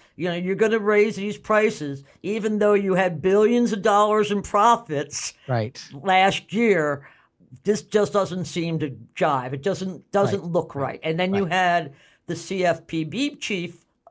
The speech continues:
Speaker 1: a couple weeks ago saying, "When prices are increased in lockstep, it doesn't look
Speaker 2: Right. And so,
Speaker 1: good."
Speaker 2: and so obviously they're already in the crosshairs for
Speaker 1: Yes.
Speaker 2: regulation. Of course, Durbin already regulated, you know,
Speaker 1: He's
Speaker 2: to
Speaker 1: already
Speaker 2: the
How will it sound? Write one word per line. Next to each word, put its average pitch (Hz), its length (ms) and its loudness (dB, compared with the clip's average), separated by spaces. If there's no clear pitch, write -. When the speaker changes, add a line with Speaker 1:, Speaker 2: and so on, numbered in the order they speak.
Speaker 1:
a 175 140 -2
couple 170 320 -2
weeks 156 260 -6
ago 151 240 -4
saying, 156 600 0
"When 156 1040 -4
prices 233 460 -2
are 220 180 0
increased 226 500 -4
in 196 100 -4
lockstep, 185 720 -2
it 147 180 -10
doesn't 165 380 -4
look 156 360 -6
Speaker 2:
Right. 113 240 -4
And 175 120 4
so, 180 300 4
Speaker 1:
good." - 200 -14
Speaker 2:
and 214 120 2
so 214 180 4
obviously 240 500 4
they're 185 180 4
already 208 260 2
in 202 60 4
the 196 60 2
crosshairs 127 720 -4
for 170 100 2
Speaker 1:
Yes. 156 160 4
Speaker 2:
regulation. 147 420 2
Of 233 80 2
course, 220 160 4
Durbin 180 340 2
already 156 320 0
regulated, 120 560 -6
you 139 80 2
know, 120 80 2
Speaker 1:
He's 190 140 0
Speaker 2:
to - 80 4
Speaker 1:
already 180 220 2
Speaker 2:
the - 40 2